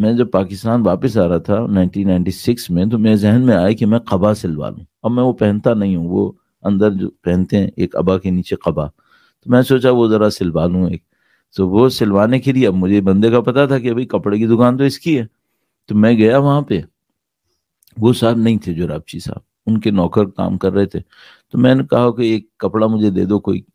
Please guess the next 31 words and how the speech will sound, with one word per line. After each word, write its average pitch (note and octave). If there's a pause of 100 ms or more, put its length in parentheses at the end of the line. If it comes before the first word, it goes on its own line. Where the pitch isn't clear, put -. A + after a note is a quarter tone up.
(180)
मुझे G#2
तो G2
पहचान F2+
है E2+
नहीं, F#2
ये F#2+
नहीं, F#2
वो F2+
नहीं। G2
तो -
उसने A2+
बाहर G2
किसी F#2+
एक F#2
ने F2+
कहा, F#2+
"ये G2
वाला E2+
ले D#2
लो।" -
मैंने -
कहा, -
"लाओ, B1+
यही -
दे -
दो।" - (880)
वो A#2
लेके A#2
मैं A2+
चला A2
गया। G#2+